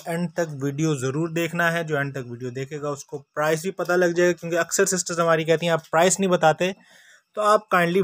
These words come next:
वीडियो पूरी देखेंगी तो आपको प्राइस लाजमन पता लगेगी। ये बड़ा ही खूबसूरत स्काई ब्लू कलर, मैं आपको करीब से इसके सारे का सारा ये काम दिखा रहा हूँ।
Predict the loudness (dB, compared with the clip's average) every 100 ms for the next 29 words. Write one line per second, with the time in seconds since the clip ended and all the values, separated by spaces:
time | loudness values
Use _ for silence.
0 | 0 0 4 2 2 0 2 2 2 0
1 | 0 -4 _ _ -10 -4 -2 -2 -8 0
2 | 2 2 0 -8 _ _ _ _ 2 6
3 | 8 6 2 2 2 0 -4 0 2 2
4 | 0 0 -2 -2 -2 -2 _ _ _ _
5 | _ _ _ -20 -18 -18 -18 _ -10 -8
6 | -2 2 2 2 -4 -6 -4 -2 -2 0
7 | 2 2 -2 -4 -2 -4 -4 -8 -20 _
8 | _ -12 -12 -12 -8 -6 -4 -4 -6 -6
9 | -6 -2 0 0 -4 0 0 0 -4 -4
10 | -2 0 -2 0 2 2 2 0 0 0
11 | -2 -4